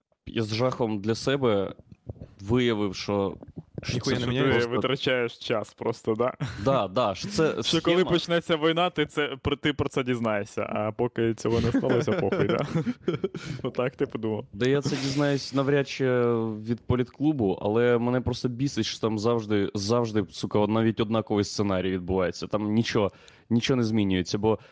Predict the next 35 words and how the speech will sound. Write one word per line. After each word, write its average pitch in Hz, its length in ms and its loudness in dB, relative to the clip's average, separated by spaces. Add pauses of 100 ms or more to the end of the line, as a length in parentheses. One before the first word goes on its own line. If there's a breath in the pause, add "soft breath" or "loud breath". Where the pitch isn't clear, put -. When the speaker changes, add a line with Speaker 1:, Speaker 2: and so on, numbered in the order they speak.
(100)
Speaker 1:
Портніков 135 440 0
виходить 135 360 2
в 131 60 -2
ефір, 135 300 0
каже: 107 380 2 (760)
«Доброго 123 360 2
дня, 151 440 2
с-, 113 320 -2
сьогодні 113 300 -2
з 107 60 -2
вами 113 280 0
я, 131 400 2
як 107 300 -2
завжди, 107 560 2 (180)
е, 95 380 2
з 101 100 0
нами 117 260 2
є 110 260 2 (440 loud breath)
Тіпела 117 600 0
із 110 200 -6
Слуги 120 340 2
народу, 127 640 2
е, 101 240 0
Тіпела 110 800 0
з 101 100 -4
Голосу 120 600 2
і 107 120 -4
Тіпела 113 520 0
з 101 80 -2
Європейської 104 580 0
солідарності. 95 760 -2
І 95 160 -2
сьогодні 127 340 0
ми 117 120 0
будемо 110 360 0